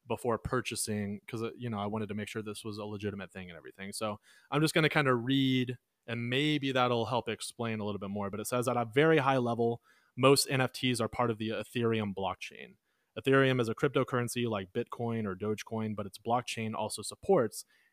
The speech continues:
these N F Ts, which store extra information that makes them work differently from, say, an Ethereum coin. It's worth noting that other blockchains can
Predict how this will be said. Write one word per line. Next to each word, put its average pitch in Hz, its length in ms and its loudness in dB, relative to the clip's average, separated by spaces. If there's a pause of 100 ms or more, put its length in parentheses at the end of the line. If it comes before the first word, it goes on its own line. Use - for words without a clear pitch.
these 120 200 0
N 123 100 -2
F 117 160 0
Ts, 117 340 -2
which - 200 -4
store 123 360 2
extra 139 360 0
information 120 640 -2
that 107 80 -4
makes 110 220 -6
them 110 160 -6
work 104 220 -6
differently 101 560 -6 (320)
from, 113 180 -4
say, 110 520 -2
an 113 120 -8
Ethereum 101 720 -4
coin. 95 500 -6 (420)
It's 117 140 -8
worth 139 180 2
noting 131 360 2
that 120 120 4
other 117 220 0
blockchains 107 580 -2
can 101 200 -8